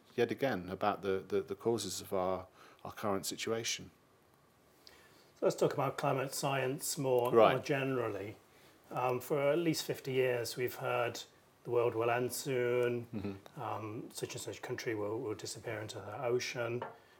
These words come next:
Speaker 2: Um, but then when the date comes, the prediction doesn't happen. Are the current
Speaker 1: Yeah.
Speaker 2: doomsday predictors finally right, or are we just going to keep repeating history on this issue?
Speaker 1: I think, I think we're in for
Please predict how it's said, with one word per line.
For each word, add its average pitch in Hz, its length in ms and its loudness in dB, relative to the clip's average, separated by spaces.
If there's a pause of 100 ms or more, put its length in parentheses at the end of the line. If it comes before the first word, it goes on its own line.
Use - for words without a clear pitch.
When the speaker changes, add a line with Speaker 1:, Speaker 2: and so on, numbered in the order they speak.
(140)
Speaker 2:
Um, 110 160 -6
but 135 80 -6
then 127 120 -2
when 117 140 -2
the 113 100 -4
date 113 320 -6
comes, 120 360 -6
the 113 240 -4 (100)
prediction 113 400 -10
doesn't 107 280 -8
happen. - 360 -10 (840)
Are 160 80 -2
the 147 80 0
current 147 420 2
Speaker 1:
Yeah. 147 60 2
Speaker 2:
doomsday 135 300 2
predictors 127 680 -2
finally 127 440 -2
right, 117 540 -2
or 117 220 2
are 123 160 2
we 120 80 2
just 120 260 -4
going 120 200 -4
to - 60 -14
keep - 360 -6
repeating 117 480 -6
history - 380 -10
on 110 120 -6
this 110 220 -10
issue? 120 220 -8 (800)
Speaker 1:
I - 60 2
think, 226 280 6 (220)
I 147 60 8
think 196 240 8
we're 170 160 12
in 160 120 6
for 127 680 12